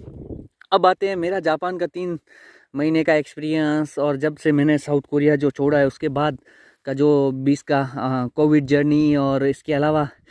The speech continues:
struggle रहा थोड़ा बहुत। अ, कोई ख़ास, अ, hard work नहीं था,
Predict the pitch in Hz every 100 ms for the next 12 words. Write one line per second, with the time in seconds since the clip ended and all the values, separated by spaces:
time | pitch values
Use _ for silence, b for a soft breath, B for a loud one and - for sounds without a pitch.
0 | B B - - 156 151 135 135 131 143
1 | 135 135 131 _ _ - 139 135 135 _
2 | - 170 - 185 185 - 156 147 143 135
3 | 123 - 131 131 131 123 147 160 151 151
4 | - 151 175 165 151